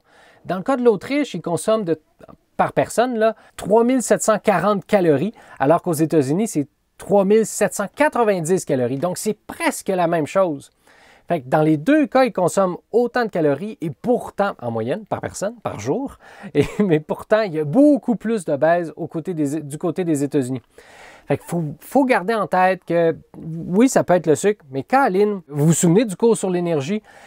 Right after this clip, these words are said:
C'était, il faut aller faire la différence entre la quantité d'énergie qu'on mange dans une journée et la quantité d'énergie qu'on va dépenser dans une journée. Fait que c'est pas nécessairement le sucre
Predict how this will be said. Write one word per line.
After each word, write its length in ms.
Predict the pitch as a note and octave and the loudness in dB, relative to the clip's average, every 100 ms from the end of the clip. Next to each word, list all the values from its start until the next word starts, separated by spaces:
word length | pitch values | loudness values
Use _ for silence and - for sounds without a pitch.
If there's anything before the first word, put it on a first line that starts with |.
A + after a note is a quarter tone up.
| - | -18
C'était, 420 | - F3 D#3+ D3 - | -8 -2 0 -2 -4
il 80 | D3+ | -4
faut 140 | E3 E3+ | 2 4
aller 140 | F#3 | 4
faire 120 | B3+ | 2
la 140 | A#3 D#3+ | 0 -2
différence 320 | F3 F#3+ E3+ | -2 -2 -2
entre 160 | C3+ | -2
la 80 | D3 | -4
quantité 440 | - B3+ A#3 - A#3 | -2 -2 -2 -4 -4
d'énergie 580 | F#3+ E3+ D3 B2+ F#3+ - - | -2 -2 -4 -4 -6 -8 -6
qu'on 200 | B2+ A2 | -4 -2
mange 420 | A2 B2+ G3 G#3 | 0 0 0 0
dans 140 | A3 | 0
une 180 | F#3+ G3+ | 0 0
journée 240 | F#3 F#3 | 0 -2
et 40 | G3+ | -2
la 120 | C#3+ | -4
quantité 340 | - D#3+ - | -4 -4 -4
d'énergie 500 | E3+ D3+ D3 A#2+ E3+ | -4 -2 -2 -4 -8
qu'on 200 | - C3 | -8 -6
va 100 | A#2 | -4
dépenser 640 | C3 C#3 B3+ G#3+ G3 D#3 F3 | -4 -4 -6 0 0 0 0
dans 140 | C3+ | -2
une 160 | A#2+ C3+ | -2 -4
journée. 340 | B2+ B2 A2 _ - - | -4 -6 -8 _ -20 -20
Fait 140 | - A2+ | -10 -8
que 80 | - | -4
c'est 160 | D3 - _ | -4 -6 _
pas 240 | A#3+ A#3+ | 0 0
nécessairement 800 | F3 D#3 - C#3+ D#3 C3+ D#3 D#3 - _ | 0 -2 -2 -2 0 2 2 2 -2 _
le 220 | D3 D#3 | -2 -2
sucre 280 | - E3 | -2 -6